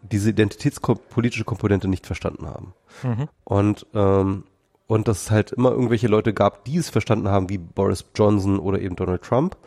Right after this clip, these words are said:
Speaker 2: Mhm.
Speaker 1: ähm, die dann sozusagen auf dieser Ebene tatsächlich intelligenter agiert haben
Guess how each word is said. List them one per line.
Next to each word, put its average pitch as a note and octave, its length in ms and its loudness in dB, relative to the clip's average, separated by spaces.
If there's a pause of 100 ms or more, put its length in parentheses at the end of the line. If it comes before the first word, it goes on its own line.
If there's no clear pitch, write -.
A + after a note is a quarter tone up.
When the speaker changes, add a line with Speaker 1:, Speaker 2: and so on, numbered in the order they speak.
(120)
Speaker 2:
Mhm. D3 180 2 (1200)
Speaker 1:
ähm, G#2 380 4 (120)
die B2+ 460 -4 (320)
dann A2 220 2
sozusagen A#2 300 -4
auf - 120 -4
dieser E3+ 300 2
Ebene C3 400 0
tatsächlich A#2+ 420 -6
intelligenter A2 500 0
agiert G2 400 0
haben G#2+ 440 -4